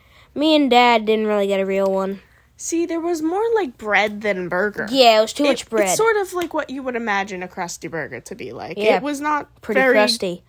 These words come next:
Speaker 2: Yeah, exactly.
Speaker 1: <laughs> So then we had that at Moe's Tavern. It's pretty good. Then after that, we, there was this other place. Uh, it was called, like, Lisa's Tea or something. And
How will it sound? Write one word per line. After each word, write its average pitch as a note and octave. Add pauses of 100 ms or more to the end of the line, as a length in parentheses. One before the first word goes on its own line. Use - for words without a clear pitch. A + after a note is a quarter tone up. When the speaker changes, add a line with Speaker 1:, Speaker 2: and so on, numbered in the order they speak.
(160)
Speaker 2:
Yeah, F#3+ (200)
exactly. F#3 (280)
Speaker 1:
<laughs> -
So C#4 (520)
then B3+ (420)
we C4+
had E4+
that F#4
at E4
Moe's C4+
Tavern. G#3 (180)
It's -
pretty C#4+
good. A3+ (320)
Then B3+
after G4
that, A3+
we, C4+
there C4
was C4
this C4
other D#4
place. - (400)
Uh, A3+ (240)
it A3
was B3+
called, C4+
like, B3+ (100)
Lisa's B3
Tea A#3
or C#4
something. F4 (400)
And C4